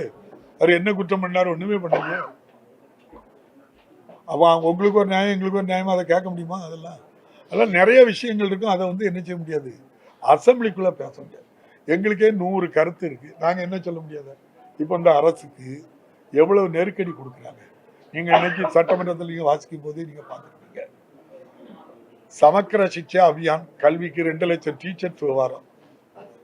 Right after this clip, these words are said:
மூவாயிரத்தி ஐநூத்தி நாற்பத்தெட்டு கோடி ரூபாய் தரல. ஜல்ஜீவன் திட்டம் ரெண்டு வருஷமாட்டு மூவாயிரத்தி நூத்தி பன்னிரெண்டு கோடி ரூபாய் தரல. அதே போல ரெண்டாவது மெட்ரோ திட்டத்துக்கு ஒன்பதாயிரத்தி ஐநூறு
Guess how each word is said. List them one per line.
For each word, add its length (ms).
மூவாயிரத்தி 540
ஐநூத்தி 300
நாற்பத்தெட்டு 480
கோடி 220
ரூபாய் 240
தரல. 240
ஜல்ஜீவன் 600
திட்டம் 340
ரெண்டு 260
வருஷமாட்டு 580
மூவாயிரத்தி 540
நூத்தி 360
பன்னிரெண்டு 380
கோடி 180
ரூபாய் 300
தரல. 240
அதே 260
போல 160
ரெண்டாவது 480
மெட்ரோ 260
திட்டத்துக்கு 460
ஒன்பதாயிரத்தி 480
ஐநூறு 200